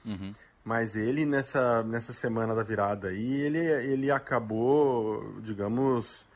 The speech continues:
Speaker 2: é, se materializando, se consolidando, né? Um, a gente tá iniciando um ano, a manchete do portal do Estadão agora é novas hospitalizações por síndrome respiratória dobram em um mês em São Paulo, né?
Speaker 1: É.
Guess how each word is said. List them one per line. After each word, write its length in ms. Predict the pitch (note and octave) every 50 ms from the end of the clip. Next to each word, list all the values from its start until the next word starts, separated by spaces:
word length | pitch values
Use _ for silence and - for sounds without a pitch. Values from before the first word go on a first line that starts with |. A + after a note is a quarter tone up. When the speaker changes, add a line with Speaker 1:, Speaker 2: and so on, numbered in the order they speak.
| - - - - - - _ _ _ _ _ -
Speaker 2:
é, 200 | G#3+ A2+ A#2 -
se 140 | - -
materializando, 640 | A3+ A3 A3+ A3 C4 C#4+ C4+ C#4+ C#4 D#3+ C3+ C3 A#2+
se 100 | - A#2
consolidando, 800 | - B2 A#2+ - - C#3 D#3 E3 C#3 B2+ B2 C3+ C#3 A#2+ G2 F#2
né? 140 | G2 G#2 A2
Um, 240 | A2 A2 A2 G#2+
a 40 | G2+
gente 140 | F#2+ A2 G#2+
tá 100 | - A#2+
iniciando 380 | B2 C3 A#2+ - C#3 B2+ B2 C#3
um 100 | C3+ A#2+
ano, 420 | G#2+ A2 B2 C#3 D3+ E3 E3 D#3+ - - - - - - - - - -
a 60 | G2 G2+
manchete 340 | A2+ A2+ - B2 A2+ -
do 60 | - A#2
portal 320 | - B2+ B2 - - B2+
do 40 | A#2+
Estadão 300 | - - C3 B2+ B2 B2+
agora 300 | B2 A#2 A#2+ C3 C#3 D3+
é 20 | D3+
novas 480 | C3+ B2+ B2+ D3 D#3+ F3 E3+ E3 -
hospitalizações 880 | - E3+ C#3+ C3+ - - B2+ C3+ C3 C3+ B2 B2+ A#2+ - - C#3 C#3 -
por 180 | - C#3 C#3 B2
síndrome 340 | - - C3+ C3 B2+ B2+ A#2
respiratória 580 | B2+ A#2+ - - B2+ B2 A2+ - C3 B2+ D3+
dobram 480 | C#3+ A#2+ A#2 A#2 C#3 C#3 C3 A#2+ A#2 A#2
em 80 | A#2
um 40 | A#2
mês 260 | A#2 A2+ A2+ A2+ A2+
em 40 | A#2
São 220 | A2+ - C#3+ D#3 D#3
Paulo, 400 | - B2 A2 G#2+ G2 F2+ F2+ F2+
né? 220 | G2 A2 A#2+ A#2+ - -
Speaker 1:
É. 180 | F#2+ E2 D#2